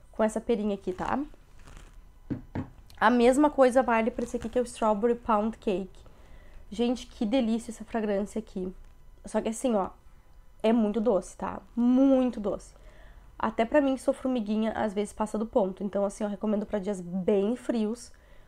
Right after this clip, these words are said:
poucas borrifadas, tá? Porque, assim, ele é muito, muito doce mesmo. Então, tem esse toque de morango, um toque de, ah, de creme, né? Esse toque cremoso e bolo. Eu não sei como é que a Bath and Body Works consegue fazer isso.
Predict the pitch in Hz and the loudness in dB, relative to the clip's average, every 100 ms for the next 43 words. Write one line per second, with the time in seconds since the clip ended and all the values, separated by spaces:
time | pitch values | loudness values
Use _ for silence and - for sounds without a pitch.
0 | - - - - 233 233 277 262 262 - | -20 -20 -6 4 6 6 2 2 0 0
1 | 208 196 196 220 - - 170 196 240 - | 0 0 -2 -10 -10 -8 -6 -6 -8 -14
2 | - - - 220 - 226 233 220 214 226 | -20 -20 -6 -4 -4 -4 -2 0 2 2
3 | 220 208 196 190 226 214 202 190 185 180 | 2 0 -4 -6 -6 -4 -4 -4 -4 -4
4 | 226 220 185 - - - - - 196 214 | -6 -6 -8 -14 -20 -20 -16 -6 -2 -2
5 | 220 220 220 - 196 196 233 220 233 220 | 0 -2 -4 0 0 0 -6 -6 -2 0
6 | 208 202 214 233 - - - 214 202 196 | 0 -2 -4 -6 -12 -10 -6 -4 -4 -4
7 | 202 202 - - 214 202 190 - - - | -6 -10 -12 -6 -4 -2 -6 -10 -20 -20
8 | - 180 - - 233 202 214 247 202 202 | -18 -16 -8 2 4 4 2 0 0 -2
9 | 220 - 208 202 - 240 226 220 190 214 | -6 -6 -8 -8 -4 -2 0 2 2 0
10 | 208 214 214 220 202 202 185 - - - | -2 -2 0 2 0 0 -4 -14 -20 -8
11 | - 226 262 294 302 294 277 262 269 262 | -2 -2 -2 0 0 2 0 -2 -4 -2
12 | 247 240 226 - 247 233 220 - 226 214 | -2 -2 -4 -6 -10 -6 -8 -6 -6 -4
13 | 208 202 - | -4 -6 -14